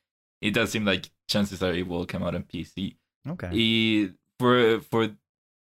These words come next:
Speaker 1: these, for Sony to bring Ghost of Tsushima, it is a bit surprising to me,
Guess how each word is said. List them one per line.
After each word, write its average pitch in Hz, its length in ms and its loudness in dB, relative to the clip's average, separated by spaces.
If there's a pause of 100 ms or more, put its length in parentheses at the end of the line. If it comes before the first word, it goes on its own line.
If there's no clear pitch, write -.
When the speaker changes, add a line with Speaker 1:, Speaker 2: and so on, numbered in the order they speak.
Speaker 1:
these, 143 420 -2 (200)
for 107 100 -4
Sony 127 760 -2
to 110 80 -6
bring 98 420 -2 (120)
Ghost 101 160 -4
of 101 100 -6
Tsushima, 110 500 -4
it 95 80 -4
is 95 180 -4
a 101 80 -6
bit 104 200 -12
surprising 107 420 -6
to 95 120 -8
me, 110 340 -4